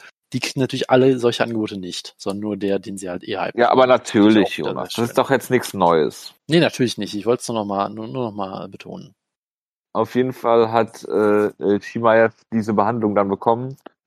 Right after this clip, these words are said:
Speaker 2: und, äh, äh, hat aber irgendwie, ich weiß nicht, die haben irgendwie gesagt, dass er ein halbes Jahr ausfällt oder sowas und er hat dann, äh, gesagt,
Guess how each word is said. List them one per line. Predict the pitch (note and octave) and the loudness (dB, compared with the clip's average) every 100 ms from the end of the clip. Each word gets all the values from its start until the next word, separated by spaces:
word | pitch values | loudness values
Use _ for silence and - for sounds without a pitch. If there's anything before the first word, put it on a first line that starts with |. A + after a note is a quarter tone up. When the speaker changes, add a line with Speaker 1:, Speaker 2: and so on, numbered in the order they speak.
| _ _ | _ _
Speaker 2:
und, | - G2+ G2+ - | 0 0 -2 -4
äh, | C#2+ G2 G2 F#2 F#2+ - F2+ | 2 4 6 6 6 6 4
äh, | F2+ | 2
hat | G#2+ - | 0 0
aber | - G2 F#2+ F#2+ D#2+ | 0 4 6 6 4
irgendwie, | G2+ G2+ - G2 G2 F2 | 0 -2 -8 -8 -4 -6
ich | - | -2
weiß | F#2 G#2 | -2 -2
nicht, | F#2 - - | -6 -12 -6
die | |
haben | F2+ G#2+ | -4 -2
irgendwie | G2 G2 | -4 -2
gesagt, | G#2 G2+ G#2+ | -2 -2 -4
dass | G2 | -4
er | E2+ | -2
ein | |
halbes | G2 A#2+ A#2 | 2 2 2
Jahr | G2+ | 2
ausfällt | D#2+ A#2 - C3 A#2+ | 4 2 0 0 2
oder | G#2 A2+ | 2 2
sowas | A#2 B2+ B2+ - | 4 4 4 0
und | G2+ F2 | -2 2
er | F#2 | 2
hat | G2 | 2
dann, | G2 | -2
äh, | C#2+ G#1 B1 | -4 -8 -10
gesagt, | F#2+ F2+ F#2+ F#2+ | -6 2 2 2